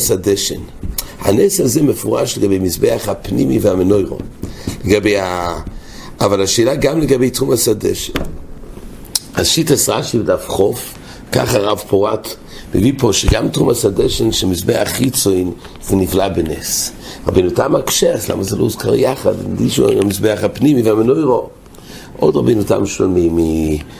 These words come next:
מהגמרא בזוכר דף חוף וו. שם כתוב ש-, שיש מעילה בתרומת הדשן. ואם זה נבלע אז במקום, הוא שואל, אז מה שייך מעילה? אז רבינו תם באמת מסיק שבתרומת הדשן,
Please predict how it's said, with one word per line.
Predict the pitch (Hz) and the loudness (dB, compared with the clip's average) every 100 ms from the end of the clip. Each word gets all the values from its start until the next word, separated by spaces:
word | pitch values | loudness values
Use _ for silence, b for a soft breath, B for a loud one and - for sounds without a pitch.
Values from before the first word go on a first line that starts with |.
| B - | B 0
מהגמרא | 90 92 90 | 2 2 2
בזוכר | 87 85 80 87 | 2 2 2 2
דף | 85 - | 0 0
חוף | 85 82 | 0 2
וו. | 143 131 - - - - - - B B B B B | 2 0 -4 -14 -20 -20 -18 -18 B B B B B
שם | - 127 147 | 0 2 2
כתוב | 117 - 131 123 95 104 - - | 0 2 2 2 0 -4 -8 -6
ש-, | - - - 85 85 85 85 85 82 80 78 78 - B B B B B | -2 0 2 4 4 4 4 4 2 0 -2 -4 -10 B B B B B
שיש | - 104 120 - | 0 2 2 2
מעילה | 110 127 135 | 2 4 2
בתרומת | 107 117 123 - | 2 0 0 2
הדשן. | 98 92 87 - - - - B B B | 0 0 -2 -4 -8 -12 -12 B B B
ואם | 107 170 | 2 4
זה | 123 | 2
נבלע | 110 87 107 | 2 2 0
אז | 135 127 | 0 0
במקום, | 131 127 127 - 185 | 2 2 2 2 2
הוא | 233 175 151 | 2 2 2
שואל, | - 113 110 | 2 2 2
אז | 110 | 0
מה | 104 120 | -2 -2
שייך | 135 - 135 127 | 0 0 -2 0
מעילה? | - - - - - - - - B B B B B 87 | 0 0 -2 -10 -20 -20 -20 -20 B B B B B -2
אז | 92 | 2
רבינו | 101 104 | 2 2
תם | 143 143 | 0 2
באמת | 131 151 | 2 2
מסיק | 117 - - - | 0 -2 0 0
שבתרומת | - - 98 - 185 190 156 | 0 0 0 2 2 4 2
הדשן, | 139 135 135 - 98 101 | 2 4 2 2 2 2